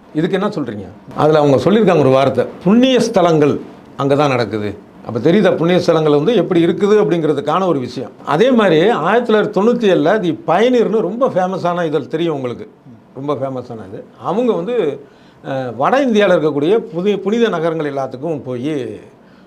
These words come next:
அஹ், அங்க என்ன மாதிரியான ஒரு சூழல்ல அந்த பக்தர்களுக்கு என்னென்ன வசதி வாய்ப்புகள் இருக்கு, இல்ல அப்படின்லாம் பண்ணியிருக்கிறாங்க. அதுல அவங்க சொன்னது என்னன்னா, ரிஷிகேஷ் இருக்குல்ல, ஒரு இந்துத்துவ, இதுல, இந்துத்துவ இல்ல, இந்து மதத்துல ரொம்ப புனிதமானது. அங்க இருபத்தெட்டு பேர் வந்து எய்ட்ஸால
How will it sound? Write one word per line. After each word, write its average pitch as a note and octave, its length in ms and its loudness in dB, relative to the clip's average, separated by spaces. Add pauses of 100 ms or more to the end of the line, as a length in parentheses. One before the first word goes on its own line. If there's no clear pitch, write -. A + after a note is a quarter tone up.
(120)
அஹ், B2 400 -10
அங்க E3+ 180 0
என்ன F3+ 220 0
மாதிரியான E3+ 520 0
ஒரு E3+ 200 -6
சூழல்ல E3 240 -4
அந்த F3 180 -6
பக்தர்களுக்கு C3+ 560 -6
என்னென்ன F#3+ 220 -6
வசதி E3 300 -4
வாய்ப்புகள் C#3 360 -4
இருக்கு, B2+ 220 -8
இல்ல D3 440 -2
அப்படின்லாம் B2+ 400 -10
பண்ணியிருக்கிறாங்க. A2 640 -12 (540)
அதுல C#3 200 2
அவங்க C3+ 200 0
சொன்னது A3 340 0
என்னன்னா, B2 480 -4 (120)
ரிஷிகேஷ் A3+ 480 -2
இருக்குல்ல, D3+ 380 -2 (380)
ஒரு D#3+ 120 -2
இந்துத்துவ, G3 400 2 (140)
இதுல, D#3+ 240 2
இந்துத்துவ F3+ 380 0
இல்ல, A3+ 240 -2
இந்து B3 240 -2
மதத்துல G3 320 -2
ரொம்ப E3+ 160 -4
புனிதமானது. C#3+ 680 -6 (500)
அங்க G#3+ 580 0
இருபத்தெட்டு E3+ 540 0
பேர் D#3+ 260 2
வந்து B2+ 580 -6 (160)
எய்ட்ஸால D#3+ 440 -2